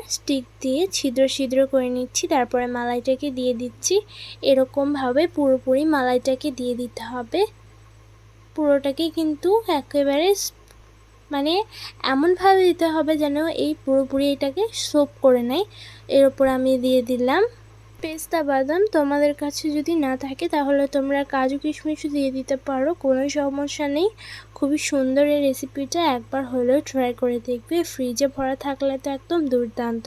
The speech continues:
স্বাদ। তো তোমার যদি আজকের এই ডেজার্টটা ভালো লেগে থাকে তাহলে অবশ্যই আমার চ্যানেলটাকে সাবস্ক্রাইব করে যাবে। আর এর ভেতরটা দেখে নাও যে কতটা পরিমাণ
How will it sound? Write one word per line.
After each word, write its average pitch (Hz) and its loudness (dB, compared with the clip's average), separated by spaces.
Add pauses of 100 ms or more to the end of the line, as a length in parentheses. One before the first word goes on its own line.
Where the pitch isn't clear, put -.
স্বাদ। 277 -2 (960)
তো 302 -2
তোমার 277 0
যদি 311 2
আজকের 277 -2
এই 330 2
ডেজার্টটা 311 0
ভালো 247 2
লেগে 277 2
থাকে 269 -4
তাহলে 277 -2 (100)
অবশ্যই 277 0
আমার 302 0
চ্যানেলটাকে 285 -4
সাবস্ক্রাইব 262 -2
করে 269 4
যাবে। 254 -2 (600)
আর 254 2
এর 262 6
ভেতরটা 269 2
দেখে 285 0
নাও 269 -2
যে 294 -2
কতটা 247 -2
পরিমাণ 262 0